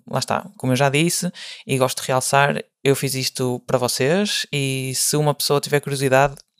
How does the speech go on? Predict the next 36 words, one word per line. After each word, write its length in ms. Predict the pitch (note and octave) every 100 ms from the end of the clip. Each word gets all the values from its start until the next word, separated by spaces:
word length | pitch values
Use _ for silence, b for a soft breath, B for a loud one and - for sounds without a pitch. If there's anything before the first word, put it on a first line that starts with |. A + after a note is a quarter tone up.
| _ -
já 180 | C3
é 60 | C3+
suficiente 520 | - C3+ - C3+ B2+
para 120 | -
mim 200 | B2+ C3+ - B B B
para 100 | C#3
eu 140 | C3 C3
abordar 360 | B2 B2+ B2+
um 100 | B2
tema. 340 | A#2+ A2 G#2 A2+
Portanto, 440 | - - A2+ -
hoje 220 | - G3+ F#3+
vamos 200 | F3+ -
falar 340 | C#3+ C#3 C3+
da 120 | B2+
minha 240 | C3 B2+ A#2
época 200 | - B2
na 80 |
Alemanha, 460 | A#2 A#2 A2+ B2 D3 B B B B
mais 640 | C#3 C#3 D3 D3 - - -
especificamente 680 | - C#3+ - C#3 D3 F3+
sobre 440 | - - E3 E3 F3+ F#3 G3+ - -
eu 100 | D#3
ter 140 | D3+
mudado 300 | D3+ C#3+ C#3+
de 80 | -
posição 500 | C3+ C3+ - B2+ C#3+
e 80 | D3
ter 120 | C3+
passado 580 | C3+ C3 B2+ A#2 A#2+ A#2
de 300 | B2 B2 A#2
zona 240 | A#2 B2
quatro 440 | B2+ C#3 F#3 G#3+ A3 B B B B
a 80 | F3+
ser 160 | G#3
líbero. 360 | G#3+ D#3 C#3 D3